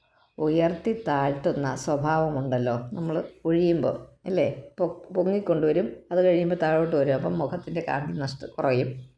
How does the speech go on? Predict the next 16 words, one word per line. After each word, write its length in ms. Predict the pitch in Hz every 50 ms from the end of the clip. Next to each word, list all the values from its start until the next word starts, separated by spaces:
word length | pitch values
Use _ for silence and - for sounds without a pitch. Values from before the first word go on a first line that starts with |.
| _ _ _ _ _ _ -
മുഖത്തോട്ട് 440 | 190 170 196 190 196 185 185 185 190
പ്രകാ-, 340 | - 156 151 151 156 -
പ്രകാശം 360 | 143 151 165 160 160 - - 165
അടിക്കുമ്പോൾ 340 | 147 147 - 165 170 165
വീണ്ടും 340 | 156 147 156 156 156 165 156
കൂടും. 380 | 135 135 135 127 123 123 127 131 - - - _ _ _ _ _ _ _ -
അങ്ങനെ 540 | 170 151 139 127 127 139 127 127 - - - _ _ -
ആ 120 | - 160 156
സ്വഭാവം, 340 | - - 156 143 151 147 131
അതുകൊണ്ട് 480 | 143 165 170 175 156 139 135 139 139
കൃത്യം 380 | - - 131 - - 175 180 170
നിർവഹിക്കാൻ 580 | 139 135 131 135 135 139 143 143 156 151 147
ചന്ദ്രൻ 420 | 143 147 143 143 147 151 165 165 156
തികച്ചും 500 | 151 151 135 156 147 147 - 160 165 151
അർഹനാണ് 760 | 127 135 120 147 147 135 131 127 127 131 135 135 131 - -
എന്ന് 480 | 143 143 131 127 180 208 - _ _